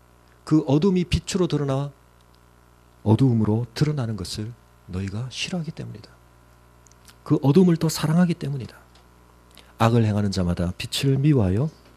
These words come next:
빛으로 오지 않는데 그 행위가 드러날까 합니다. 여러분, 우리가 잠에서 못 깨어나는 게 아니라 안 깨어나려고 한다는 것입니다.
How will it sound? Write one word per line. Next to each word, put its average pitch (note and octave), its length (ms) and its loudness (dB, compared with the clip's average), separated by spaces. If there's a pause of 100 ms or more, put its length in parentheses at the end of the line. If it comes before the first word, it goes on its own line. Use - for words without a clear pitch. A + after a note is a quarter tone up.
빛으로 - 400 -2
오지 A#2+ 200 0
않는데 F2 400 -6 (440)
그 D#3 200 -6
행위가 E3+ 420 -4
드러날까 D#3 540 -4
합니다. A2 240 -8 (1800)
여러분, G#2 400 4
우리가 G#2 240 2
잠에서 A#2 420 0
못 F#2 280 0
깨어나는 A#2+ 420 0
게 F#2 80 -6
아니라 F2 320 -10 (380)
안 F2+ 180 -6
깨어나려고 F2+ 520 -2
한다는 F#2 260 -10
것입니다. - 320 -16